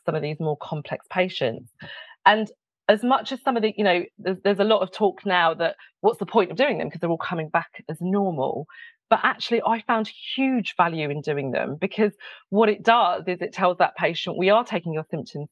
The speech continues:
seriously. We don't know what this is," you know, and if they have these tests and they come back and they're normal,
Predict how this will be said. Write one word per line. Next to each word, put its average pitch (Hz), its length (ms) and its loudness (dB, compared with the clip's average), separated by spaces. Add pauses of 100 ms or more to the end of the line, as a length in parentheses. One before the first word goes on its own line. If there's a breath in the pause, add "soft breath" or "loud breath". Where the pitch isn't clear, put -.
seriously. 143 680 -2 (200 loud breath)
We 185 80 0
don't 214 320 2
know 165 140 0
what 151 240 -8
this 139 180 -8
is," 147 320 -4 (500 loud breath)
you 185 100 2
know, 165 360 4
and 185 260 0
if 202 120 -4
they 208 100 2
have 214 300 2
these 175 200 -4
tests - 300 -4
and 170 100 -4
they 165 80 0
come 170 220 -8
back 170 180 -4
and 170 140 -6
they're 165 100 0
normal, 196 760 0